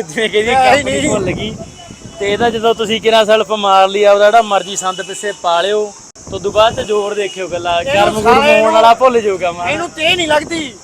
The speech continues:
Speaker 1: ਠੀਕ ਹੈ।
Speaker 2: ਇਹ ਨਾ ਤੱਤਾ ਪੀਵੇ, ਨਾ ਠੰਡਾ ਪੀਵੇ।
Speaker 1: ਨਾ ਤੱਤਾ ਪੀਵੇ, ਨਾ ਠੰਡਾ ਪੀਵੇ।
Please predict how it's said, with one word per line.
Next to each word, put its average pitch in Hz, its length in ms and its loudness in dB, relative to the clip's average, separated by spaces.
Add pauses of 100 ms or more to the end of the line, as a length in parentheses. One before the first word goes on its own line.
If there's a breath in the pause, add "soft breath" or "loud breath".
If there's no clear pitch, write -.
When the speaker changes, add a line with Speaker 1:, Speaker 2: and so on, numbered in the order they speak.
(220)
Speaker 1:
ਠੀਕ 202 200 -8
ਹੈ। 180 280 -2
Speaker 2:
ਇਹ 302 200 -2
ਨਾ 320 120 -6
ਤੱਤਾ 302 320 0
ਪੀਵੇ, 311 240 -6
ਨਾ 302 120 -6
ਠੰਡਾ 262 280 -2
ਪੀਵੇ। 220 420 -4 (220)
Speaker 1:
ਨਾ 196 120 -2
ਤੱਤਾ 202 440 0
ਪੀਵੇ, 202 240 -4
ਨਾ 208 140 -4
ਠੰਡਾ 165 280 -6
ਪੀਵੇ। 208 480 -2